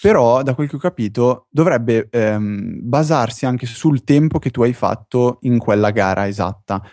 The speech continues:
con, eh, la det-, una determinata macchina, perché pensiamo le prime gare le facciamo con la macchina praticamente stock.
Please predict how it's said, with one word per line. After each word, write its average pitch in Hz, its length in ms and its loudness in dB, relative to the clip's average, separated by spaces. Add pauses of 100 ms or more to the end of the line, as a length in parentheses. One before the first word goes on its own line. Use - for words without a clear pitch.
(120)
con, 123 340 2
eh, 107 600 0
la 101 100 0
det-, 107 280 -2
una 117 180 2
determinata 104 580 -2
macchina, 95 560 -4
perché - 240 -4
pensiamo 117 340 -2
le 101 120 0
prime 123 240 2
gare 120 200 2
le 127 60 0
facciamo 110 340 -6
con 107 120 -2
la 104 80 2
macchina 113 380 -2
praticamente 110 520 -2
stock. 98 640 -4